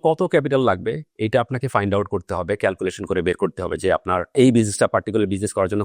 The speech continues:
কত টাকা ক্যাপিটাল আপনার লাগতে পারে initially। এবার আসি যে আপনার পার্টনার, আপনি যদি চাকরি ছেড়ে বিজনেস করবেন এই ডিসিশন নিয়ে থাকেন,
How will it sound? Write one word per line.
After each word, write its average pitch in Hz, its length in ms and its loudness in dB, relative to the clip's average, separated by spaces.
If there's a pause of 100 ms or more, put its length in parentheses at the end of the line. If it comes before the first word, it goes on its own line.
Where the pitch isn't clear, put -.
(100)
কত 139 100 2 (100)
টাকা 143 120 0 (160)
ক্যাপিটাল 107 380 2
আপনার 143 180 -2 (260)
লাগতে 104 300 2
পারে 80 160 0 (240)
initially। 90 500 0 (240)
এবার 180 160 4 (100)
আসি - 200 -2 (220)
যে 107 160 0
আপনার 107 180 -6 (120)
পার্টনার, 147 440 0 (260)
আপনি 123 220 4 (260)
যদি 110 180 4 (180)
চাকরি 101 300 0
ছেড়ে 113 240 0
বিজনেস 107 280 -2
করবেন 104 200 2 (140)
এই 110 140 4
ডিসিশন 107 340 2
নিয়ে 151 180 6
থাকেন, 104 220 -6